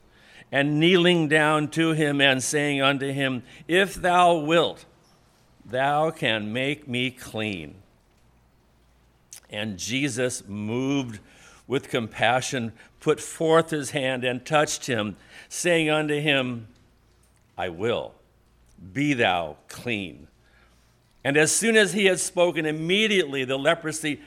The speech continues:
departed from him, and he was cleansed. And he charged him, and forthwith sent him away, and saith unto him, "See thou say nothing to any man.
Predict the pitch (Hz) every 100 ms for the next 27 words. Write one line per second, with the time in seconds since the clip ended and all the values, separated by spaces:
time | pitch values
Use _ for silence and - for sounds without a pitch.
0 | - 143 - - 165 160 147 - 143 139
1 | 135 139 113 90 - - - 131 143 135
2 | 127 - - 156 165 143 127 120 - -
3 | - - - _ _ _ _ _ _ _
4 | _ _ _ _ _ _ _ _ _ _
5 | _ 135 156 139 - 175 180 180 147 -
6 | - - 120 143 147 143 135 123 - _
7 | _ _ _ _ _ _ _ 107 98 -
8 | 156 151 151 139 131 - - - - 151
9 | 123 131 123 113 110 80 87 _ _ _
10 | _ _ _ _ _ _ _ 123 131 180
11 | 190 185 170 151 147 151 131 110 - -
12 | - - - 190 208 220 180 170 170 170
13 | 185 165 151 147 165 214 226 175 156 151
14 | 151 180 165 135 135 147 151 175 196 127